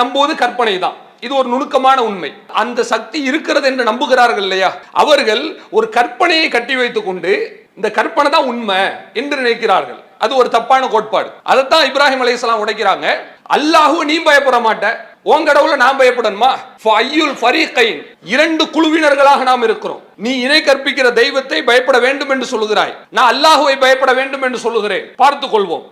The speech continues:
இரண்டு குழுவினர்களில் அஹக்கு பில் அமன், அல்லாஹ்வினுடைய பாதுகாப்பிற்கு யார் தகுதியானவர்கள் என்று பார்ப்போம், அல்லாஹ்விடத்திலே அந்த முடிவு இருக்கிறது என்று அவர் சொல்கிறார். இவ்வளவு தூரம் ஃபைட் பண்றாங்கங்க. ஃபைட் பண்ணி பார்க்கும்போது கூட இப்ராஹிம் அலைஹிஸ்ஸலாம் அவர்கள் உறுதியாக இருந்தார்கள் என்பதை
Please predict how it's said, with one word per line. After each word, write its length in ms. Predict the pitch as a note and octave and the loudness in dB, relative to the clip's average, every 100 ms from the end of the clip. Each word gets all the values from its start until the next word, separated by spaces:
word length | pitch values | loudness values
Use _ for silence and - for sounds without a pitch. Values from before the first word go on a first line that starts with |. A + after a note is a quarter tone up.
| _ F#3 | _ -4
இரண்டு 260 | C#4+ D#4 D4 | -2 -2 -2
குழுவினர்களில் 760 | C#4 C#4+ C#4+ A#3+ F#3+ G3 D#4+ F4 - - F#3 | -2 -4 -2 -2 -2 -2 -4 -4 -12 0 2
அஹக்கு 380 | - - - D#4+ | 2 0 -2 -2
பில் 160 | C#4+ A#3+ | 4 4
அமன், 240 | C4+ C4+ - - _ E3+ | 4 0 -6 -20 _ -4
அல்லாஹ்வினுடைய 680 | B3 D4 D4 C4+ C4+ B3 A#3 A3 | 0 2 2 2 -2 2 2 4
பாதுகாப்பிற்கு 760 | A3+ B3 A3+ A3 A3+ G#3+ G3+ F#3+ F#3 - F3 | 2 2 0 0 -2 -6 -2 -2 -4 -12 0
யார் 260 | G3 D4 - | 2 2 0
தகுதியானவர்கள் 760 | A#3+ C4+ C#4 C4 B3 A#3+ A3+ A3+ | -2 -2 0 0 2 0 0 -2
என்று 140 | A3 G3+ | -2 -2
பார்ப்போம், 400 | G#3 A3+ - E4 - | 0 0 0 -6 -4
அல்லாஹ்விடத்திலே 760 | G3+ C#4 D4 B3+ B3 A#3 B3 B3 A3 | -2 2 2 0 -2 -4 2 2 2
அந்த 120 | A3 G#3 | -4 -6
முடிவு 240 | A#3 C4+ A#3 | -6 -6 -6
இருக்கிறது 400 | C4+ - B3 B3 A#3 | -4 -2 0 -2 -6
என்று 120 | A3 G#3+ | -2 -2
அவர் 180 | F#3+ | -4
சொல்கிறார். 380 | F3+ E3 C#3 B2 - F3+ | -8 -10 -8 -12 -14 -16
இவ்வளவு 360 | B3 A#4 F4+ D4 D4+ | -2 2 4 4 2
தூரம் 220 | D#4+ C#4 | -2 0
ஃபைட் 200 | B3 - | -2 0
பண்றாங்கங்க. 520 | A#3 G#3 F#3+ F3 D3+ E3 A#3+ - | -2 0 0 -2 -4 -2 -4 -2
ஃபைட் 280 | A#3+ F4+ F#4 F4+ | 2 2 2 0
பண்ணி 180 | E4 C4+ | 0 4
பார்க்கும்போது 460 | C4+ C4 B3+ A#3 B3+ B3 | 2 2 -2 -2 -2 -6
கூட 120 | C#4+ B3+ | -6 -6
இப்ராஹிம் 380 | D#4+ D#4 C#4+ B3+ | 0 0 2 -2
அலைஹிஸ்ஸலாம் 460 | A#3 B3+ A3 G#3+ G#3+ | -4 0 0 2 0
அவர்கள் 260 | A3 B3+ B3+ A#3+ | 0 -2 -2 -4
உறுதியாக 480 | D#4+ D4+ D#4+ D#4+ B3 | -4 0 2 2 2
இருந்தார்கள் 440 | B3+ B3 A#3+ A3+ G#3+ | 2 2 2 0 -4
என்பதை 280 | G#3 G3 | -4 -4